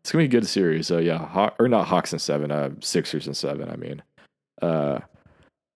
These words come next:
Milwaukee versus Brooklyn. I got Brooklyn in six, I think. Um, Jazz versus Clippers. I got Clippers in six. Uh,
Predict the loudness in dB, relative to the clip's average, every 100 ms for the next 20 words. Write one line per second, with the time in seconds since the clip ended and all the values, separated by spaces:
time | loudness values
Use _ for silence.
0 | _ 2 6 6 4 2 2 0 0 -2
1 | 2 0 2 0 2 4 4 4 2 2
2 | 2 0 -2 -4 -4 -2 -2 -4 -8 -6
3 | -4 -4 -6 -8 -16 _ _ _ _ _
4 | -4 -4 -4 -8 -12 -18 _ _ _ _
5 | _ _ _ _ _ -10 0 4 4 4
6 | 2 0 -2 0 -2 -2 0 0 0 0
7 | 0 -2 -4 -2 2 2 2 -2 -2 0
8 | 2 2 2 0 -4 -4 -4 -8 -12 -20
9 | _ _ _ _ _ -12 -6 -2 -2 -2
10 | -8 -14 -14 _ _ _ _ _ _ _
11 | _ -4 0 0 0 -2